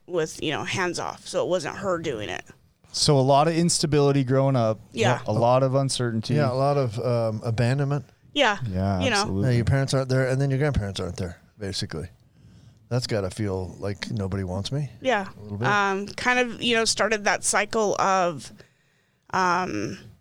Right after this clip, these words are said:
Speaker 1: just I'm not worth it.
Speaker 3: Right.
Speaker 1: You know, if the people that are supposed to be there aren't there, then what do I do? How do I make this work so that people will stay?
Speaker 3: Yeah. So when
Speaker 2: Hmm.
Speaker 3: we look, s-,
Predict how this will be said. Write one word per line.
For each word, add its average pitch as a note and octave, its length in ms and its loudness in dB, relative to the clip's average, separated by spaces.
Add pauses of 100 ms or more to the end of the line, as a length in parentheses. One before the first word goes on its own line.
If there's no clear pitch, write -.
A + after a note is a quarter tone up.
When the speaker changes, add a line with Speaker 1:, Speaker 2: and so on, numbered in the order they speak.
(360)
Speaker 1:
just - 260 -2
I'm F3+ 160 0
not D#3+ 160 0
worth D#4 300 -2
it. C4+ 400 2
Speaker 3:
Right. G3+ 180 -6
Speaker 1:
You A#3 100 2
know, A3 160 4
if A3 100 -10
the A3 100 -2
people G#3 300 -4
that F#3 100 2
are F#3 80 0
supposed A#3 440 0
to C4 40 -4
be C4+ 140 0
there B3 420 2 (320)
aren't G#3+ 260 0
there, C4 460 2 (100)
then F#3+ 580 2 (640)
what G#3 160 2
do G#3 100 4
I G3+ 180 4
do? G3 720 2 (300)
How A3 260 2
do G#3+ 140 2
I G3 100 4
make F#3 300 -2
this F#3 240 -2
work F3+ 360 -2
so G3+ 160 -4
that E3 120 -2
people E3+ 300 -6
will C#3+ 120 -6
stay? - 380 -4 (340)
Speaker 3:
Yeah. A#2 240 -2
So C3+ 180 2
when D#3 160 4
Speaker 2:
Hmm. E3 60 2
Speaker 3:
we D#3+ 100 4
look, F#3 220 2
s-, - 140 -2